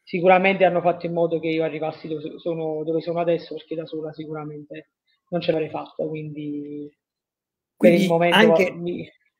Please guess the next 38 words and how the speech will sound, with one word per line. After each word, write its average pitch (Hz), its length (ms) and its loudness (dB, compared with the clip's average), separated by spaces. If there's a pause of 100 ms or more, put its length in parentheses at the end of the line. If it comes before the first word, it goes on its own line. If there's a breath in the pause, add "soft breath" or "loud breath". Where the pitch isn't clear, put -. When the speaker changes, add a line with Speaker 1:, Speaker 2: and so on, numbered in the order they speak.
(580)
Speaker 2:
a-, 180 160 -2
anche 202 260 6
il 185 80 8
ruolo 202 200 8
dell'allenatrice 160 1080 2
è, 139 280 -6
è, 143 180 -8
è 156 100 -10
tutto 165 220 -10
sommato 151 420 0
risultato 139 520 -2
di 147 60 -4
un 135 60 -6
lavoro 131 240 -2
di 123 60 -6
squadra, 123 640 -2
<laughs> - 600 -8
possiamo 160 420 -10 (180)
dire 156 240 -10
così. 151 200 -6
Speaker 1:
Ma 180 340 2
assolutamente 196 920 4
sì, 180 260 -10
assolutamente 180 720 -2
sì. 165 180 -12 (460 loud breath)
Si - 160 -10
dice 190 380 0
che 165 880 6
quando 185 320 2
si 190 140 -8
vince 202 340 -2
è - 20 4
merito 180 400 0
dei 165 140 -2
calciatori, 175 580 -4
quando 165 240 -6
si 165 100 -12
perde 160 580 -4